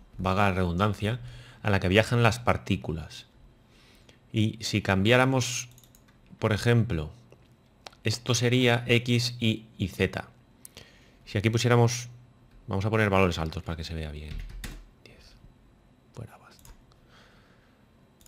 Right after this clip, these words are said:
Esto, mm, normalmente trabajando con partículas, es bastante sencillo de entender. En otros programas se llama, se llama de otra manera.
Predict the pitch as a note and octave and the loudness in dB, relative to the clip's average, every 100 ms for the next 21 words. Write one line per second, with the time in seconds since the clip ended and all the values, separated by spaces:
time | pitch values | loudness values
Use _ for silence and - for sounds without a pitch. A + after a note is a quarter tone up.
0 | - _ _ _ _ _ _ - A2+ - | -20 _ _ _ _ _ _ -4 -2 0
1 | C3 - - - - _ _ _ B2 A2 | -2 -4 -18 -20 -20 _ _ _ 0 4
2 | G#2 G2+ G2 G#2+ A2+ A2+ G#2+ A#2 A#2 A2 | 4 6 6 6 6 6 4 4 2 4
3 | G2 F#2 A#2 A#2 A2+ A2+ G#2+ - - - | 2 2 0 2 2 2 0 -6 -10 -14
4 | - F#2+ F#2+ G#2 F#2+ G2+ F2+ F2+ G2+ F#2+ | -10 -6 -4 -4 -2 -2 -2 -2 0 0
5 | F#2 F#2 G#2 A2 G2 G2 F#2+ G2 F#2 F#2+ | 0 0 2 2 2 0 0 0 2 2
6 | F#2+ - - G2 G2 F2+ G2 G2+ F#2 G2 | 0 -2 -2 2 4 2 2 0 2 2
7 | G2+ A#2 | 0 -2